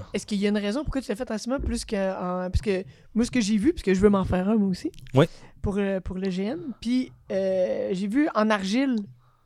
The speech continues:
Speaker 1: sais, avec des, des couches d'argile, puis dans ma tête, ça coûte moins cher
Speaker 2: Oui.
Speaker 1: qu'en
Speaker 2: Euh,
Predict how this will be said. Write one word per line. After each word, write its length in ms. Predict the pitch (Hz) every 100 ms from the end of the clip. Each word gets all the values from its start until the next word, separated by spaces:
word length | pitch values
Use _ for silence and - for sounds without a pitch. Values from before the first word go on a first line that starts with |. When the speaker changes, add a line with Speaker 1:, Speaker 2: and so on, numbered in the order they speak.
| _ -
Speaker 1:
sais, 40 |
avec 240 | 240 226
des, 160 | 196 196
des 140 | 196
couches 240 | 190 269 226
d'argile, 320 | 208 190 302
puis 80 | -
dans 140 | 202 208
ma 140 | 196
tête, 240 | 262 285 - - - - -
ça 240 | - - -
coûte 280 | 453 466
moins 300 | 320 226 226
cher 220 | 247 262 494 523 - - - 262 196
Speaker 2:
Oui. 260 | 120 160 - - - - -
Speaker 1:
qu'en 140 | -
Speaker 2:
Euh, 40 | 226